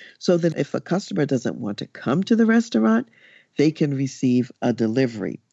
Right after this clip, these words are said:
The same thing for grocery stores. They're doing something similar. And they're taking it a step further. You can actually order your groceries. You can order your restaurant food online. You can pay for it, pay your gratuities,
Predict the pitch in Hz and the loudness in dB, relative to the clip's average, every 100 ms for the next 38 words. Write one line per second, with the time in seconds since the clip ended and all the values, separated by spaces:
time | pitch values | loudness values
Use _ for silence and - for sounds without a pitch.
0 | - 147 - 202 202 180 160 147 131 - | -8 -4 0 0 0 0 -2 -2 -2 2
1 | 127 123 - 110 - 113 98 - 120 131 | 2 2 -2 -4 -2 -2 -2 -2 0 0
2 | 143 147 147 139 139 131 131 127 - 220 | 0 0 0 -2 -2 -2 -2 -2 0 2
3 | 180 110 - - - - _ - 240 320 | 2 0 -4 -18 -20 -20 _ 0 2 4
4 | 175 160 160 - 214 226 208 170 151 - | 2 2 0 0 -2 0 0 0 -2 -2
5 | 127 - - 254 294 131 - - - - | -2 -2 -4 0 0 -2 -8 -16 -20 -20
6 | _ 160 208 208 175 - - 113 127 - | _ 2 4 4 -2 -4 -4 -4 -4 -6
7 | 113 - 135 202 220 214 190 185 - 180 | -6 -2 0 2 0 0 0 0 0 -2
8 | 190 - - - 131 135 - 127 123 135 | -2 -4 -8 0 2 2 0 2 2 2
9 | 135 127 113 107 110 127 127 131 131 - | 2 2 2 0 -2 -2 -2 0 0 -2
10 | 160 175 190 - - - - - 143 175 | 2 4 2 -2 -20 -20 -10 -2 0 2
11 | 196 143 113 113 156 214 _ - 131 - | 2 2 2 2 0 -2 _ 0 0 2
12 | 123 - 165 190 - 196 196 233 - _ | 0 2 4 4 4 4 4 2 0 _
13 | _ _ 151 127 139 135 127 - 196 226 | _ _ 0 2 2 0 -4 0 2 4
14 | 240 254 | 4 0